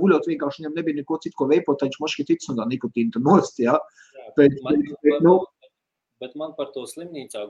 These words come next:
Speaker 2: gulēšanu, ka viņam tur kaut kas ar plaušām bija, nu, kaut kā skan jocīgi. Pirmais, jā, kā mēs zinām, bērniem ir imūnsistēma krietni stiprāka nekā kaut kādiem citiem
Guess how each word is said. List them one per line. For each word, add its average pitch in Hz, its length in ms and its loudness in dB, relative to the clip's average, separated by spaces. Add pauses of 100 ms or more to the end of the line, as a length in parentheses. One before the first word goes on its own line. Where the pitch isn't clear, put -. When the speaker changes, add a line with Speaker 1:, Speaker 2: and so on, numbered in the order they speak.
Speaker 2:
gulēšanu, 104 580 -12
ka 107 80 -14
viņam 101 300 -16
tur - 160 -20
kaut 98 160 -18
kas - 160 -18
ar 95 160 -20
plaušām 123 480 -16
bija, 104 160 -14
nu, 139 160 -20
kaut 151 160 -20
kā 151 120 -12 (360)
skan 131 320 -20
jocīgi. 104 560 -14 (440)
Pirmais, 95 500 -14
jā, 95 140 -16 (260)
kā 110 160 -14
mēs 95 220 -20
zinām, 101 240 -18
bērniem 98 420 -16
ir 101 220 -20
imūnsistēma 95 680 -20 (140)
krietni 95 260 -16
stiprāka 90 540 -20
nekā 92 240 -20 (100)
kaut 90 160 -20
kādiem 90 480 -20 (320)
citiem - 320 -20